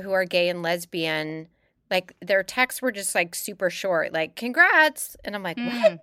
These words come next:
Speaker 1: <laughs> Like,
Speaker 2: Mm.
Speaker 1: other people
Speaker 2: Mm-hmm.
Speaker 1: were like, "I'm here for you. Do you ever need to talk?" <laughs>
Speaker 2: Oh,
Speaker 1: They
Speaker 2: that's
Speaker 1: were like,
Speaker 2: totally.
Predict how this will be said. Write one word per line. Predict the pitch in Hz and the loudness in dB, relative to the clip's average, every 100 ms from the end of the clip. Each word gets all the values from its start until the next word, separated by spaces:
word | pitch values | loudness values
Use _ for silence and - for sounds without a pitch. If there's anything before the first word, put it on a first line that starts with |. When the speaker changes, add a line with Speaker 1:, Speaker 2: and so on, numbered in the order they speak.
| _ _ | _ _
Speaker 1:
<laughs> | - - - - - - | -12 -12 -12 -18 -10 -4
Like, | 381 | -2
Speaker 2:
Mm. | 339 349 262 185 160 | -2 -2 -4 -6 0
Speaker 1:
other | 254 262 | 4 6
people | 269 320 392 | 6 4 2
Speaker 2:
Mm-hmm. | 214 | -2
Speaker 1:
were | 202 | -2
like, | 190 175 _ - - - - | 0 0 _ -20 -20 -20 -8
"I'm | 233 | -4
here | 247 254 277 | 0 2 2
for | 269 277 | 0 -4
you. | 269 269 269 269 | -2 0 0 0
Do | 240 226 | 0 -2
you | |
ever | 240 269 | -2 0
need | 269 277 | 0 -2
to | 330 | -2
talk?" | - 240 226 247 | 2 4 4 4
<laughs> | - - - | 0 -4 2
Speaker 2:
Oh, | 214 | 6
Speaker 1:
They | 226 | 8
Speaker 2:
that's | 277 | 8
Speaker 1:
were | 262 | 6
like, | 233 214 _ _ - | 0 -2 _ _ 2
Speaker 2:
totally. | 240 285 185 151 | 4 6 4 2